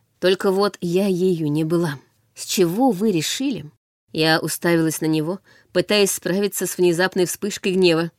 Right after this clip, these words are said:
"Что я соглашусь на ваше предложение и стану вашей фиктивной невестой. Вы ведь предлагаете мне именно это?" Он склонил голову, и я поняла, что не ошиблась.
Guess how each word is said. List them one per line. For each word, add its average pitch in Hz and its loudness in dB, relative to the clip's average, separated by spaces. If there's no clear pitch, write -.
"Что - -6
я 269 4
соглашусь 214 -2
на 196 0
ваше 202 -2
предложение 185 0
и 208 0
стану 262 4
вашей 208 -2
фиктивной 254 2
невестой. 208 2
Вы 185 -2
ведь 202 -4
предлагаете 190 -2
мне 185 4
именно 185 4
это?" 214 -4
Он 165 2
склонил 165 0
голову, 202 -4
и - -6
я 262 6
поняла, 226 4
что - -8
не 202 0
ошиблась. 160 -4